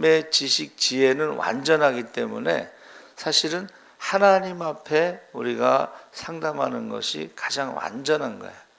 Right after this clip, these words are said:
사람에게 하는 것은 완전하지 않습니다, 여러분. 제한적이고, 그래서 하나님의 지혜는 완전한 지혜, 조금 지혜롭다, 구십 퍼센트만 지혜롭다,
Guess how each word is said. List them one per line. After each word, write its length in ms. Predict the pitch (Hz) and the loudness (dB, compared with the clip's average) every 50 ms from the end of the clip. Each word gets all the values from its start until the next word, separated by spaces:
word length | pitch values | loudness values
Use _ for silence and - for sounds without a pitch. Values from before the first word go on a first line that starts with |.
| _ _ _ _ - - - - | _ _ _ _ -20 -20 -14 -10
사람에게 720 | - - - 131 147 160 175 175 175 175 170 160 147 151 | -8 -4 0 2 4 6 6 6 6 4 4 4 4 4
하는 320 | 147 139 135 131 131 123 | 4 4 4 4 4 4
것은 240 | 117 117 117 - 143 | 2 2 0 0 -2
완전하지 580 | 135 113 85 92 - 131 127 123 113 - - 135 | -2 -4 -4 -4 -4 -6 -4 -4 -4 -4 -4 -6
않습니다, 420 | 120 107 - - - 113 113 110 | -6 -6 -8 -10 -12 -12 -14 -16
여러분. 220 | 101 - 52 - - - _ _ _ _ _ _ _ _ _ _ _ _ _ _ _ _ _ | -16 -16 -18 -20 -20 -20 _ _ _ _ _ _ _ _ _ _ _ _ _ _ _ _ _
제한적이고, 1080 | - - - 117 123 123 120 120 110 107 104 95 98 98 98 104 110 127 147 175 - - - - - - - - - - | -2 4 6 8 8 8 6 4 2 0 -2 -2 -4 -4 -2 0 2 2 2 0 -4 -12 -20 -20 -20 -18 -18 -20 -14 -8
그래서 200 | - - 120 117 | -2 0 2 2
하나님의 800 | 120 156 165 170 170 170 170 165 160 160 160 160 160 160 160 - - _ _ _ | 4 6 6 8 8 6 6 6 6 6 6 6 6 4 2 -2 -6 _ _ _
지혜는 640 | - - - 127 135 139 139 139 151 165 151 127 - - | 2 4 4 8 8 8 8 8 8 6 6 4 2 -2
완전한 720 | - 110 120 135 147 147 165 165 156 156 156 147 135 120 | 0 2 4 4 6 6 6 6 6 6 4 4 2 2
지혜, 360 | 117 117 110 107 104 92 87 - - _ _ _ _ _ _ _ _ - _ _ _ _ _ _ - 110 101 - | 0 0 -2 -2 -2 -4 -6 -10 -18 _ _ _ _ _ _ _ _ -20 _ _ _ _ _ _ -10 -10 -8 -8
조금 480 | - - - 120 127 143 151 151 151 139 | -4 0 2 4 4 6 6 6 4 4
지혜롭다, 1160 | 117 - 123 127 135 131 131 123 127 120 120 - - - 127 123 123 123 123 127 131 131 - - - - - - - - | 2 2 4 6 6 6 6 6 4 2 0 -4 -2 2 4 4 6 4 4 2 0 -2 -6 -12 -18 -20 -20 -18 -12 -4
구십 400 | - 127 120 - - - - - | -2 0 2 2 0 -2 -4 -2
퍼센트만 760 | - 135 120 120 127 123 120 - - 127 120 120 123 120 113 | -2 0 0 0 -2 -4 -4 -4 -4 0 2 2 2 2 0
지혜롭다, 960 | - - 117 117 117 117 117 113 117 - - - - 120 117 117 120 120 120 | 0 0 2 2 2 4 2 0 -2 -4 -6 0 2 4 4 4 4 2 -2